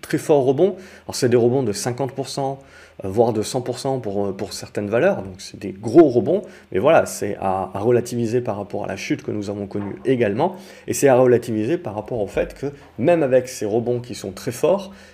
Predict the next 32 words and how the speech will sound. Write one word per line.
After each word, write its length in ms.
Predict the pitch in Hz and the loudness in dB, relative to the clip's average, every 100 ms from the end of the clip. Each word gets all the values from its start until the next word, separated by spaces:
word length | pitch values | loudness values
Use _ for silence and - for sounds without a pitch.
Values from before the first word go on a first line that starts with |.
| - | -10
euh, 160 | 107 104 | -4 -2
on 400 | 104 101 - 104 | -2 -2 -2 0
reste 360 | 104 180 - - | 0 0 -2 -10
en 100 | 110 | -8
mode 220 | 110 110 | -4 -4
rebond 400 | 107 98 135 180 - | -2 -2 0 -2 -2
et 120 | 117 | -2
construction 560 | 165 147 - 127 165 | -2 -4 -6 -6 -4
dorénavant. 500 | 156 139 135 135 110 - | -2 -2 -2 -2 -4 -8
C'est-à-dire 320 | - 104 107 | -8 -6 -2
que 60 | 120 | 4
là, 120 | 131 | 4
éventuellement, 500 | 127 123 127 123 120 | 4 0 -2 -2 -2
on 40 | |
peut 140 | 101 107 | -2 -2
avoir 260 | 104 107 | 0 0
une 60 | 101 | -2
tentative 440 | 117 120 120 120 | -6 -8 -6 -4
de 60 | 117 | 0
relance 540 | 113 120 117 110 - - - - | 2 2 0 -4 -14 -20 -20 -16
si 260 | - - 120 | -10 -6 -2
les 120 | 107 | -4
cryptos 440 | - 113 - 123 | -4 -8 0 2
arrivent, 400 | 104 101 123 123 | 2 0 0 0
elles 260 | 104 98 98 | -4 -6 -8
aussi, 300 | 98 - 120 | -10 -6 -4
à 100 | 95 | -4
faire 240 | - 104 | -6 -8
leur, 240 | 101 92 95 | -6 -8 -8
leur 120 | 90 | -10
seconde 360 | - 104 98 | -8 -6 -4
jambe. 340 | 95 117 170 | 0 0 0